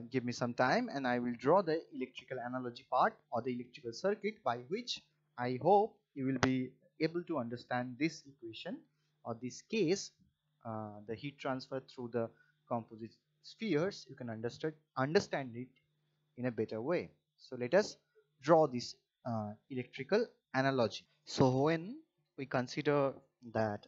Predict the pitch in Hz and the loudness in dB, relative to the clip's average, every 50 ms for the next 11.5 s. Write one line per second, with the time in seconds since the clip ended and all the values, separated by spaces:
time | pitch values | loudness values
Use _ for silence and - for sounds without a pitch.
0 | - 110 101 101 104 - _ _ _ _ - - 175 185 175 156 - - - _ | -14 -12 -12 -12 -14 -16 _ _ _ _ -12 -10 -8 -8 -8 -10 -14 -20 -20 _
1 | _ _ _ _ _ _ _ _ _ _ 117 113 - - - _ _ _ 143 156 | _ _ _ _ _ _ _ _ _ _ -14 -12 -12 -14 -14 _ _ _ -4 -2
2 | 180 185 185 185 175 143 117 117 113 110 104 113 117 120 131 156 165 160 143 - | -2 -2 -2 -4 -6 -6 -6 -6 -6 -6 -4 -4 -4 -2 0 0 -2 -2 -2 -2
3 | 113 104 107 104 - - - - - 165 247 311 - _ _ _ _ - - 131 | -4 -2 -2 -6 -6 -8 -12 -8 -8 -8 -8 -10 -14 _ _ _ _ -18 -16 -12
4 | 123 123 123 123 120 113 - _ _ _ _ _ _ _ _ _ - - 180 185 | -10 -6 -4 -4 -4 -4 -6 _ _ _ _ _ _ _ _ _ -10 -8 -6 -6
5 | 185 156 135 127 123 127 135 143 - _ - 120 120 120 - 120 117 123 - _ | -4 -2 -2 0 0 0 -2 -4 -4 _ -6 -6 -6 -6 -12 -16 -16 -16 -16 _
6 | - - 123 127 123 - 120 117 - - - - 190 165 131 139 180 220 - _ | -6 -4 -4 -4 -4 -6 -12 -12 -12 -10 -6 -4 -2 -2 -2 -2 -4 -8 -16 _
7 | _ _ _ _ _ _ _ _ - 160 220 233 196 147 139 - 135 135 120 110 | _ _ _ _ _ _ _ _ -2 0 0 0 -4 -8 -10 -12 -14 -14 -12 -12
8 | 107 104 101 - 101 - - - 101 95 - _ _ _ - _ 143 131 - - | -12 -12 -12 -14 -18 -18 -14 -14 -14 -14 -16 _ _ _ -16 _ -14 -14 -10 -8
9 | 220 220 196 - - 185 202 208 196 - 165 151 156 147 - 180 175 170 180 180 | -8 -8 -6 -2 0 0 0 0 -2 -6 -6 -6 -6 -6 -8 -10 -8 -6 -6 -8
10 | 180 139 147 147 147 139 147 143 143 - 117 110 110 107 - 165 185 175 151 147 | -6 -8 -10 -10 -8 -8 -10 -8 -4 -2 -2 -2 -4 -8 -12 -14 -12 -12 -8 -2
11 | 160 151 151 - 139 139 139 139 139 139 | -2 -2 -2 -4 -8 -10 -10 -8 -10 -12